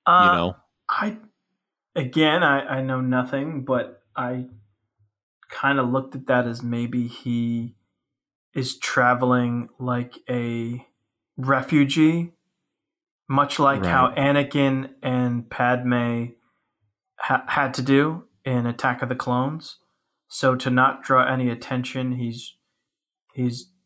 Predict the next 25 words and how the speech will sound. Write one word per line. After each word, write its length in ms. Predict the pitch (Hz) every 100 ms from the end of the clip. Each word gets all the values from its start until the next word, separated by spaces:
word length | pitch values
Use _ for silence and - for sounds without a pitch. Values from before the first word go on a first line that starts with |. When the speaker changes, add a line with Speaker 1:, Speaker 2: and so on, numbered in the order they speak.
| -
Speaker 1:
riding 480 | 123 123 127 135 127
with 120 | 123
these 160 | 123
other 220 | 135 127 117
refugees 720 | 117 113 127 127 131 135 -
to 120 | -
potentially 840 | 127 123 127 123 - 120 117 113 - _ _ _ _ 131 120
get 260 | 139 135 -
off 260 | 127 -
world, 500 | 127 120 127 151 156
because 300 | 143 135 123
there 180 | 127 117
is 220 | 156 147
a 60 | 139
shot 460 | - 131 120 -
later 260 | 127 131 123
in 80 | 120
the 60 |
trailer. 440 | 113 - 127 120 113
I 60 |
know 120 | 117 120
I'm 160 | 120
jumping 320 | 123 120 120
ahead. 440 | 113 113 113 110 - _ _ _ _ _ _ _ _ -
You 360 | 135 135 135